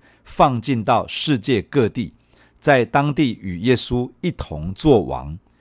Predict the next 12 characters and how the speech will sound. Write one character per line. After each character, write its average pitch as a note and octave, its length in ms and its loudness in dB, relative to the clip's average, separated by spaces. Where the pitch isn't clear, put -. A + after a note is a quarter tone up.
按 C#3 180 2
着 A2+ 160 0
神 G#2+ 220 -4
的 B2 80 2
真 C#3 240 0
理 A2+ 120 -2
和 B2+ 120 0
属 F#2 300 -6
性， A2 300 -4
在 B2 180 4
全 G#2+ 440 -4
地 C3+ 240 -4